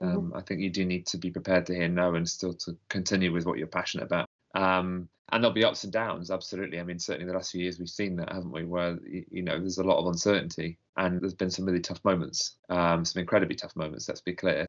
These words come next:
Speaker 2: in a business sense. You have to be able to kind of bounce back from that. Um, and that takes a lot of inner strength, but actually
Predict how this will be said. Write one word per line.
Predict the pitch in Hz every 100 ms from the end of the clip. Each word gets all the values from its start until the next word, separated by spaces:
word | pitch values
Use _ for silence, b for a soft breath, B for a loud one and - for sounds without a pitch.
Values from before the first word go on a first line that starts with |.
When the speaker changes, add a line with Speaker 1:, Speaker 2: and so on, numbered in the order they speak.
| - -
Speaker 2:
in | 98
a |
business | 85 120 110 87
sense. | 80 85 -
You | 92
have | 90
to | 95
be | 90
able | 87
to | -
kind | 92
of | 87
bounce | 95 87 -
back | 95 - -
from | - 82
that. | 64 - - _ 90
Um, | 87 85 85 -
and | 90 92
that | 92 - _
takes | - 92 -
a | 104
lot | 104 107 101
of | 98
inner | 104 92
strength, | - - 110 80 92 -
but | 98 92 - 104
actually | - - 95 92 92